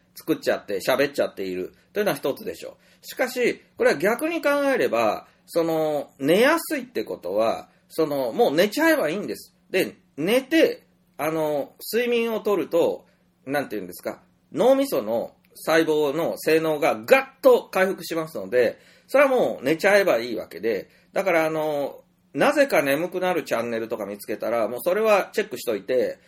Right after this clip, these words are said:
あの、たまにわざとそこで寝て、で、あの、別のチャンネルを見るとか、わかりやすいチャンネルを見るというのはね、もうほんと十分以内に一個の動画が収まってて完結で、で、速度もちょうどいい速度で喋ってくれて、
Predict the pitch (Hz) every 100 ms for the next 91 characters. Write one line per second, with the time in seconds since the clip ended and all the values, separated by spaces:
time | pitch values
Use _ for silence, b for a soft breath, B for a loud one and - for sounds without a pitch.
0 | b b 127 143 147 143 196 226 247 240
1 | 175 214 214 - 120 127 147 135 110 110
2 | 120 156 - _ b b - 190 208 -
3 | _ - 123 120 110 107 110 107 107 110
4 | 104 104 98 92 107 95 - - - _
5 | - 110 113 107 98 104 95 110 98 98
6 | 92 92 98 104 _ b b - 160 139
7 | 95 123 208 - b - 190 196 165 190
8 | 190 233 226 214 190 151 160 - 139 165
9 | 165 139 127 123 120 117 110 110 123 117
10 | 110 117 143 135 143 139 139 - 147 123
11 | - b b 135 139 175 160 131 117 117
12 | 127 123 135 131 127 113 107 101 - 127
13 | 123 117 107 107 104 101 175 135